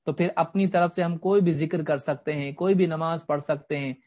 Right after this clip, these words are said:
آ، جلوس نکال سکتے ہیں بارہ ربیع الاول کا، اور نہ جانے کتنے اپنی طرف سے درود گھڑ سکتے ہیں۔" نہیں، عبادات میں اصل منع ہے۔ کیوں؟ حدیث ہم اس سے پہلے دیکھ چکے ہیں،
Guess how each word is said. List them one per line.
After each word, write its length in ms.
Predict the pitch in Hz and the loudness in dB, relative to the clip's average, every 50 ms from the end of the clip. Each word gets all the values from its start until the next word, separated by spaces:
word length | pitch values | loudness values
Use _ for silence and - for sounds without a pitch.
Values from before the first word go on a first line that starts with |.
| _ _ _ _ - | _ _ _ _ -4
آ، 160 | - 127 135 | 0 2 2
جلوس 420 | 135 139 135 156 156 180 190 185 185 | 2 2 0 2 2 2 2 2 2
نکال 320 | 180 170 170 175 170 175 | 0 2 4 4 4 4
سکتے 260 | 160 170 160 - - | 2 0 -4 -4 -4
ہیں 60 | 165 160 | -4 0
بارہ 220 | 151 151 151 156 | 2 2 2 2
ربیع 280 | 151 143 143 147 143 143 | 2 0 0 0 0 0
الاول 420 | 139 - 147 156 160 160 151 143 | 0 -2 -2 0 0 0 0 0
کا، 140 | - 160 143 | 2 4 4
اور 280 | 131 - 165 175 180 | 4 4 4 4 4
نہ 160 | 180 180 175 165 | 4 2 0 -2
جانے 340 | 165 170 160 170 190 196 | 0 2 2 2 2 0
کتنے 340 | 196 180 185 165 180 175 180 | 0 -2 -2 -4 -2 -4 -2
اپنی 300 | 156 151 165 170 175 175 | -2 -4 -4 -4 -4 -6
طرف 240 | 160 - 151 151 147 | -4 -2 -4 -4 -4
سے 120 | - 170 | -4 -6
درود 420 | 156 147 143 156 165 175 185 165 151 | -4 -4 -2 -2 0 0 -2 0 0
گھڑ 140 | 143 147 160 | 0 -2 -2
سکتے 320 | 165 165 143 - - 165 | -2 -4 -6 -6 -6 -8
ہیں۔" 140 | 160 170 175 | -6 -8 -8
نہیں، 280 | 220 - 117 - - - _ _ _ _ _ _ _ _ _ _ _ _ _ _ _ _ _ _ - | -6 -6 -6 -6 -8 -12 _ _ _ _ _ _ _ _ _ _ _ _ _ _ _ _ _ _ -8
عبادات 640 | 139 131 131 127 127 127 135 147 160 170 170 - | -2 0 2 2 2 2 2 2 4 2 2 -2
میں 140 | 151 151 160 - | -6 -10 -10 -6
اصل 360 | - - 175 - - 180 170 151 | -6 -6 -6 -4 -4 -4 -4 -4
منع 400 | 139 127 131 139 143 131 117 98 98 _ | -4 -4 -4 -2 -2 -2 -2 -4 -6 _
ہے۔ 40 | _ _ _ _ _ _ _ _ _ _ _ _ _ _ _ _ - | _ _ _ _ _ _ _ _ _ _ _ _ _ _ _ _ -2
کیوں؟ 280 | - 165 185 202 220 233 - _ _ _ _ _ - | 0 0 0 0 -2 -4 -10 _ _ _ _ _ -4
حدیث 260 | 175 180 208 196 - | -2 -2 -2 -2 -2
ہم 80 | 190 175 | -2 -4
اس 100 | 170 - | -4 -4
سے 100 | - 170 | -6 -4
پہلے 280 | - - 147 143 139 | -2 0 0 2 2
دیکھ 220 | 139 139 143 147 143 | 2 2 2 0 0
چکے 220 | - 135 - 117 | -4 -10 -8 -6
ہیں، 240 | 110 117 123 147 170 | -6 -6 -6 -6 -8